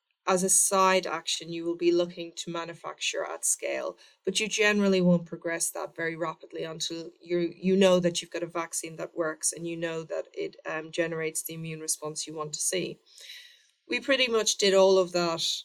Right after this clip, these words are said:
as soon as we could. And s-, um, so we did everything with the same rigorous protocols and safety in mind that you would do with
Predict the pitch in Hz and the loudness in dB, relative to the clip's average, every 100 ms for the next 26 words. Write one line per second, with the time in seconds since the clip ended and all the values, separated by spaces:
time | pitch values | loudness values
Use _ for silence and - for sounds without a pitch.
0 | - 180 175 180 175 175 165 - - 165 | -6 0 2 4 2 0 -4 -8 -8 -6
1 | 147 151 175 175 - - 170 165 165 160 | -6 -6 -4 -4 -4 -4 -6 -4 -6 -6
2 | - 190 196 220 226 214 214 214 190 180 | -2 0 4 6 6 4 0 0 0 2
3 | 180 180 _ 175 175 180 190 190 185 180 | 0 -2 _ -6 0 2 4 2 4 2
4 | 190 196 202 - 185 180 180 - 180 185 | 2 0 -4 -2 0 0 0 2 2 2
5 | 185 175 - 170 175 175 175 175 - - | 0 -2 2 2 0 0 0 -2 -14 -20
6 | _ - 190 180 175 175 170 - 175 - | _ -2 4 4 4 2 0 -6 -6 -4
7 | 175 175 175 170 | -4 2 4 4